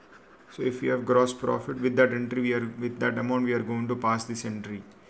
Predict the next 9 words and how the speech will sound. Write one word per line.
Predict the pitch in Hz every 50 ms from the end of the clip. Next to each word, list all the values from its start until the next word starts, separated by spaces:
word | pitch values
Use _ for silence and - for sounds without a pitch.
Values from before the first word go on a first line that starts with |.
| - - - - - -
If | - 131 123 127 123
there | 135 131
is | 135 123 131
a | 127
loss, | 120 120 120 117 113 117 120 - - - - - - - - - - - - - - - - - - - - - - - - - - - - - - - - - - - - - - - - -
entry | 123 120 117 113 120 123 123
for | 123 - 127 123
gross | 117 107 117 117 117 117 113 117 - 117
loss. | 117 110 110 110 110 - - - - - -